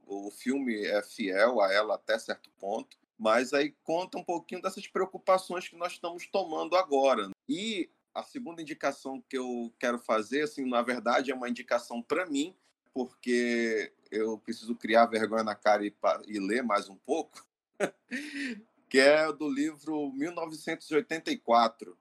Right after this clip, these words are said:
do George Orwell, que também tem tudo a ver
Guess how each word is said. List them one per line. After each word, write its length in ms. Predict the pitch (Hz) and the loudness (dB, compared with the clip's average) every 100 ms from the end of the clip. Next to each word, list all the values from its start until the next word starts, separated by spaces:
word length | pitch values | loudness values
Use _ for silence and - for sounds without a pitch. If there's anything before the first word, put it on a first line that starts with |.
| _ 104 | _ -16
do 260 | 110 104 | -12 -10
George 400 | 101 120 123 110 | -2 -2 -2 -2
Orwell, 460 | 101 117 110 95 - _ _ _ _ | 0 0 -2 -8 -16 _ _ _ _
que 560 | 120 127 139 143 147 - - | -2 0 0 0 -2 -4 -4
também 300 | 165 160 170 | -2 -2 -6
tem 200 | 175 165 | -8 -6
tudo 320 | 185 214 196 | -6 0 0
a 60 | |
ver 380 | 165 139 147 156 | 0 0 -2 -4